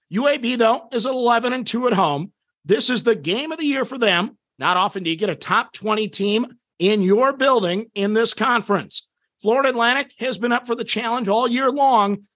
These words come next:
but tonight, I think they fall just short. So give me the Blazers of U A B in a pick'em over the Owls of Florida Atlantic. Next up, we head to the Pac-twelve. It is Arizona minus the eight and a half over Oregon.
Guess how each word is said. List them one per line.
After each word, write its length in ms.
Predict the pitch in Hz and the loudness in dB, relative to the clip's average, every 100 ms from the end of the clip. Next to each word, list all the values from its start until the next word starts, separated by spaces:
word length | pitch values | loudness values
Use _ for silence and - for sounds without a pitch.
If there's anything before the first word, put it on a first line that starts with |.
| _ | _
but 180 | 214 240 | -4 -2
tonight, 640 | - 226 233 311 - - - _ | -2 2 2 2 -4 -18 -20 _
I 120 | 156 | -8
think 180 | 151 170 | -8 -6
they 100 | 214 | -6
fall 240 | 175 202 220 | -2 0 0
just 280 | 196 262 | 0 0
short. 460 | - 285 285 190 - _ _ | 0 2 2 2 -2 _ _
So 160 | - 175 | -10 -4
give 160 | 190 | -4
me 60 | 302 | -2
the 80 | 302 | -2
Blazers 720 | 285 294 330 220 180 143 - | 2 2 2 2 0 -2 -8
of 160 | 156 | -8
U 200 | 135 233 | -4 0
A 120 | 285 254 | 2 2
B 460 | 262 254 190 165 _ _ 196 | 0 0 0 -2 _ _ -2
in 140 | 220 | 0
a 80 | 247 | 0
pick'em 580 | 233 262 - 170 110 120 _ | 0 -4 0 -2 -4 -14 _
over 180 | 151 180 | -6 -2
the 160 | 208 226 | 2 2
Owls 540 | 240 160 127 147 - | 4 2 -2 -8 -6
of 160 | 190 180 | -6 -6
Florida 300 | 135 127 160 | -4 -4 -2
Atlantic. 540 | 208 196 196 151 - _ _ _ _ _ _ _ _ _ _ _ _ _ - | 2 2 2 -2 -6 _ _ _ _ _ _ _ _ _ _ _ _ _ -8
Next 220 | 269 - | -4 0
up, 160 | 262 262 | 0 4
we 80 | |
head 140 | 220 285 | 2 2
to 40 | |
the 80 | 196 | -2
Pac-twelve. 800 | 196 240 220 - 254 226 202 202 | -2 -2 -2 -2 0 2 2 2
It 120 | 208 226 | 0 2
is 200 | 226 - 214 | 0 -2 -4
Arizona 840 | 269 339 262 139 240 285 220 127 _ _ _ | -4 -4 -2 0 2 4 2 0 _ _ _
minus 380 | 139 208 262 196 | -2 0 0 -2
the 160 | 202 | -2
eight 160 | 190 185 | -2 -2
and 80 | 165 | -4
a 80 | 151 | -4
half 460 | 165 220 226 - - | -4 -2 -2 -4 -6
over 280 | 156 151 202 | -4 0 -2
Oregon. 680 | 196 185 185 170 180 156 | 0 2 4 4 2 0